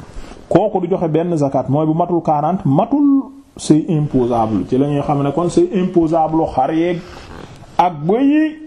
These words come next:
mooy quarante. Bu ko matul, kooku zakat warul ci moom. Illaa an yashaa rabbuha, lu dul mu soob boroomam, mooy mu ne, mu ne, bon,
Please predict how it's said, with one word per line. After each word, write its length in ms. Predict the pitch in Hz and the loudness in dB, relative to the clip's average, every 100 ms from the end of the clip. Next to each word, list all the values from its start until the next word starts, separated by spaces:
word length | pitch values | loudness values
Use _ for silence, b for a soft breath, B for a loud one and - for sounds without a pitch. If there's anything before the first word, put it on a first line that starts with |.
| - | -4
mooy 280 | 135 131 123 | 0 0 0
quarante. 720 | 113 110 120 131 135 131 - - - B B B | 2 2 2 2 0 -4 -8 -16 -20 B B B
Bu 160 | - 196 | 2 2
ko 140 | 269 262 | 2 -2
matul, 380 | 247 254 277 277 | -2 0 0 2
kooku 500 | 180 208 202 185 151 135 | 2 4 0 -4 -6 -2
zakat 380 | 131 185 185 175 | 0 2 0 0
warul 260 | 170 160 147 | 0 0 0
ci 100 | 139 | -2
moom. 220 | 101 - - - _ - | -2 -6 -16 -20 _ -2
Illaa 400 | 381 427 381 381 | 0 2 2 2
an 60 | 381 | 2
yashaa 420 | 370 294 339 339 | 0 2 2 2
rabbuha, 560 | 330 330 330 277 320 - - - | 0 0 0 0 0 -4 -10 -2
lu 160 | 214 277 | 2 2
dul 180 | 302 277 | 2 2
mu 120 | 262 | 0
soob 260 | 220 240 247 | 0 -2 0
boroomam, 380 | 247 262 285 311 | 0 0 -2 0
mooy 160 | 311 311 | 0 0
mu 120 | 311 | 0
ne, 100 | 302 294 294 | 0 0 0
mu 80 | |
ne, 140 | 294 285 277 | 0 0 -2
bon, 160 | 240 | -4